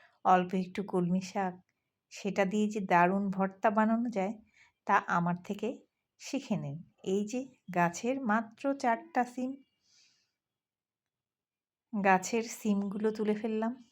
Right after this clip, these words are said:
যেহেতু বড় হয়ে গেছে, এগুলো তরকারিতে দিলেও, আহ, বোঝা যায় না, শুধু মাছে দিলে হয়। এই যে তিনটা ঢ্যাঁড়স,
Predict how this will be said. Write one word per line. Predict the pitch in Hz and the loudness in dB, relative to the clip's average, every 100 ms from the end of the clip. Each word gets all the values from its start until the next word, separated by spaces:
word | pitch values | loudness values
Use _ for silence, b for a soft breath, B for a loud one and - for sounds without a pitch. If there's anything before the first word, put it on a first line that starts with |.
| _ - | _ -10
যেহেতু | 202 220 220 | -6 -4 -4
বড় | 208 185 190 | 0 2 2
হয়ে | 196 220 220 | -2 -4 -4
গেছে, | 214 214 262 - b b b b | -4 -6 -12 -14 b b b b
এগুলো | 247 233 240 240 | -6 -2 2 4
তরকারিতে | 202 214 214 214 | 4 4 -2 -2
দিলেও, | 208 196 208 226 254 - _ _ _ _ - | -4 0 0 0 -2 -10 _ _ _ _ -8
আহ, | 208 190 180 - 175 | -2 0 -2 -4 -2
বোঝা | 180 185 175 | 2 4 2
যায় | 208 202 190 | 2 2 2
না, | 180 220 - _ _ _ _ _ _ _ _ _ _ - | 0 -4 -12 _ _ _ _ _ _ _ _ _ _ -14
শুধু | - 254 233 | -4 -2 4
মাছে | 202 190 247 | 6 4 2
দিলে | 220 226 226 | -4 -4 -2
হয়। | 196 190 - | -2 -4 -4
এই | 196 | -6
যে | 196 214 | -6 -6
তিনটা | 208 196 220 | -2 0 0
ঢ্যাঁড়স, | 185 202 190 240 | 0 -2 -2 -2